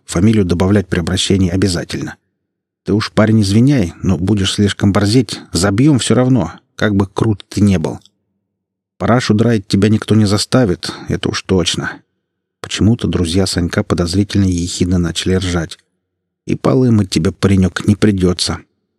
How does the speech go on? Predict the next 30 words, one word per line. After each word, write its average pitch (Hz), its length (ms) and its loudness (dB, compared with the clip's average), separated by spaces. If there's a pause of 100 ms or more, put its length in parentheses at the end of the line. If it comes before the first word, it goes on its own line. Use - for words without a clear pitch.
(720)
Я 95 180 -2
так - 220 -4
понимаю, 101 640 2
что-то 90 520 -2
сделать 104 420 2
для, 101 720 0
хм, 135 140 2 (220)
коллектива 117 680 0
все - 260 0
же 110 140 0
придется. - 640 -2 (640)
Вежливый, 98 560 0
как - 260 -6
никогда, 90 460 -2
Велес 107 460 -2
терялся 95 420 -4
в - 80 -10
догадках. - 640 -8 (540)
Ему 113 200 2
вдруг 107 280 -2
подумалось, 107 500 2
что - 240 -6
сейчас - 460 -4
под - 180 -6
столом 113 500 0
ему 104 360 0
вот 101 200 0
этот 98 220 -2
самый 101 300 0
Санек - 480 -2